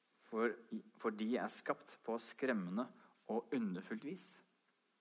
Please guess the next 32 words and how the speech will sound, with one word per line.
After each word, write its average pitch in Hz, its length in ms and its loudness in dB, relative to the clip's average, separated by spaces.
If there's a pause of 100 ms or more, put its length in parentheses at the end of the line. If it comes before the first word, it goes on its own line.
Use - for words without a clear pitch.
(1120)
Det 180 120 4
er 160 120 4
en 131 80 4
som 170 120 2
har 175 80 4
skapt - 360 2
deg 202 160 -4 (1040)
på 165 100 6 (100)
underfullt 139 440 6
vis. 147 220 -2 (1300)
Og 147 120 8
i 170 40 8
Sefania 170 560 8
tre 160 200 10
sytten, 151 380 4 (1040)
der 139 120 10
står 123 160 8
det: 131 80 10 (2000)
«Herren 175 360 12
din 202 160 10
Gud 196 320 10
er 185 200 6
hos 170 240 4
deg, 220 160 8 (960)
en 156 160 6
helt 214 360 6
som 165 240 2
har 170 160 8
makt 170 400 4
til 196 80 6
å 180 80 2
frelse. 170 400 4